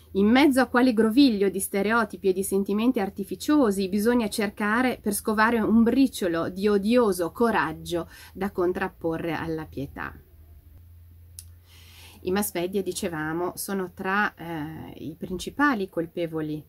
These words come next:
eh, della nascita di questa situazione. I mass media, dice Raspail, che sono colpevoli dell'uso scandalosamente distorto di uno strumento di comunicazione di massa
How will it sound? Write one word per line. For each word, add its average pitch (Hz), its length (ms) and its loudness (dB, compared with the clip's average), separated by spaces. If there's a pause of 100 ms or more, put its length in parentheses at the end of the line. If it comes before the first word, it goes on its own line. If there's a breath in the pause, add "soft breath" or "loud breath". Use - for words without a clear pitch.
(440 loud breath)
eh, 160 500 -14
della 180 280 -4
nascita 175 360 -4
di 165 120 -8
questa 165 240 -12
situazione. 160 720 -6
I 202 80 -4
mass 214 220 -2
media, 196 380 -2
dice 175 280 -6
Raspail, 160 640 -10 (340 loud breath)
che 170 120 -8
sono 202 240 -4
colpevoli 208 760 -2
dell'uso 214 540 4
scandalosamente 226 1040 4
distorto 190 680 -4
di 170 100 -4
uno 175 140 -2
strumento 214 500 -2
di 180 140 -6
comunicazione 185 760 -2
di 180 120 -6
massa 165 500 -6